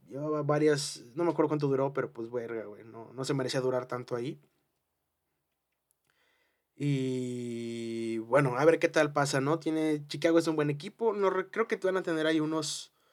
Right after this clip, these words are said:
unos, eh, agentes libres interesantes. Creo que Allen Robinson está ahí entre ellos, pero la defensa está buena. Tienes a un novato que puedes construir al futuro, güey, ver qué tal, que no,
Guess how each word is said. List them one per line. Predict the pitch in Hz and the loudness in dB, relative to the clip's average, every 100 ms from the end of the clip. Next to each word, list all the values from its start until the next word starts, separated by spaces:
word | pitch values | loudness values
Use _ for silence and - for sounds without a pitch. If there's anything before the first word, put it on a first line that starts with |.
| _ _ _ _ _ _ _ _ | _ _ _ _ _ _ _ _
unos, | 156 175 165 156 147 - - | 0 4 4 4 0 -4 -4
eh, | 139 123 | -2 0
agentes | - 160 151 147 | 0 -2 -2 -2
libres | 160 165 | -2 -2
interesantes. | 147 135 127 - 147 - 269 285 - - | -2 0 0 0 -4 -4 -6 -4 -8 -6
Creo | - 185 226 | 0 0 2
que | 254 | 0
Allen | 262 226 | 0 2
Robinson | 208 220 262 254 247 | 4 4 2 -2 -4
está | 233 - 226 | -4 -2 0
ahí | 226 233 240 | 0 -4 -6
entre | 240 226 214 214 | -6 -6 -2 0
ellos, | 226 220 226 - - _ _ _ _ _ | 0 -2 -4 -8 -20 _ _ _ _ _
pero | - 151 | 2 4
la | 143 | 6
defensa | 139 143 143 147 | 2 2 2 2
está | 147 | 0
buena. | 131 190 226 196 196 - _ | 2 4 4 2 0 -4 _
Tienes | - 170 156 151 | -2 0 0 0
a | |
un | 147 | 0
novato | 143 143 139 151 | 2 2 2 0
que | 147 | -2
puedes | 135 139 139 135 | -4 0 0 0
construir | - 127 - 127 135 147 | -4 -8 -6 -4 0 0
al | 143 143 | 0 -2
futuro, | - 147 170 160 156 | -8 -4 0 0 0
güey, | 147 139 | -2 0
ver | 127 | -2
qué | 127 131 | -4 -6
tal, | 135 151 160 147 | -2 -2 -4 -6
que | 131 | -6
no, | 127 123 | -6 -8